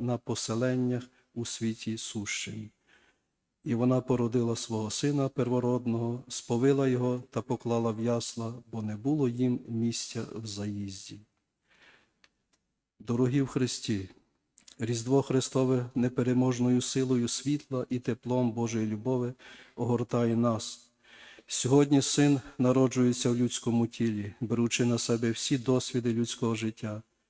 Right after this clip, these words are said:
переживає убогість, відкинутість і ворожнечу, холод зламаних людських стосунків і темряву людської ненависті і переслідування. Бог приходить саме туди,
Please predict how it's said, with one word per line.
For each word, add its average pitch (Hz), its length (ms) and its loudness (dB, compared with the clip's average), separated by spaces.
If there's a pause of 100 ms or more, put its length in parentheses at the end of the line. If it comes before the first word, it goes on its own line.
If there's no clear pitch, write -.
(240)
переживає 123 600 4
убогість, 123 680 0 (120)
відкинутість 123 960 0
і 120 80 0
ворожнечу, 120 720 0 (420)
холод 139 560 4 (160)
зламаних 123 680 4
людських 123 380 -2
стосунків 120 800 -2 (400)
і 123 120 2
темряву 127 520 4
людської 123 480 2
ненависті 127 640 2
і 113 120 -4
переслідування. 110 920 -2 (480)
Бог 135 480 2
приходить 123 600 0
саме 120 320 2
туди, 131 520 -2